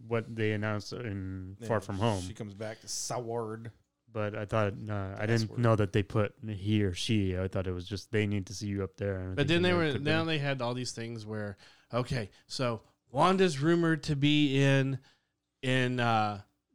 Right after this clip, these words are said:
Speaker 3: Doctor Strange two. I'm like, "That's not a rumor. That's already confirmed. She's
Speaker 2: That's
Speaker 3: already
Speaker 1: Yeah.
Speaker 3: shot her stuff."
Speaker 2: She's in the I M D B.
Speaker 1: Yeah.
Speaker 3: And then it was like, uh, Armor Wars. It shows the Vision, ru-, rumored to be in Armored Wars.
Speaker 2: That
Speaker 3: Like,
Speaker 2: could make some
Speaker 3: that
Speaker 2: sense.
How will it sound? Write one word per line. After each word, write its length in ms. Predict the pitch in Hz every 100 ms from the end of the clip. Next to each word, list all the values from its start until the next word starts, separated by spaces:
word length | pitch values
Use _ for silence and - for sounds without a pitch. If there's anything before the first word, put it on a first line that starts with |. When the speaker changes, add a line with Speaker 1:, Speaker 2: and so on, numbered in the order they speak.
| _
Speaker 3:
Doctor 260 | 151 143 139
Strange 360 | - 139 120
two. 120 | - 123
I'm 80 |
like, 160 | 110 -
"That's 240 | 104 131 -
not 100 | 180
a 80 | 82
rumor. 420 | 82 87 107 139
That's 180 | 147 151
already 140 | 175 165
confirmed. 460 | - 98 180 156
She's 120 | - 113
Speaker 2:
That's 140 | 139
Speaker 3:
already 100 | 120
Speaker 1:
Yeah. 80 | 117
Speaker 3:
shot 260 | 95 175 156
her 120 | 123
stuff." 440 | - 220 156 190
Speaker 2:
She's 160 | 113 107
in 80 | 113
the 60 |
I 120 | 101
M 100 | 107
D 60 | 98
B. 240 | 95 131
Speaker 1:
Yeah. 140 | 117 101
Speaker 3:
And 100 | 147
then 100 | 160
it 80 | 160
was 200 | 147 147
like, 280 | 139 127
uh, 360 | 123 131 113 101 - _ _ _ _ _ _
Armor 280 | 160 170 151
Wars. 680 | 127 123 117 101 95 98 - 113
It 80 |
shows 400 | - 123 120 110
the 120 | - 123
Vision, 520 | 143 147 127 107 101
ru-, 240 | 127 156
rumored 380 | 151 156 156 139
to 80 | 131
be 180 | 135 131
in 300 | 135 127 127
Armored 340 | 143 139 123
Wars. 640 | 110 110 101 92 87 - - _ _ _ _ 135
Speaker 2:
That 220 | 147 170
Speaker 3:
Like, 160 | 117 -
Speaker 2:
could 260 | - 190 156
make 220 | 135 135
some 100 | 233
Speaker 3:
that 80 | 262
Speaker 2:
sense. 140 | 262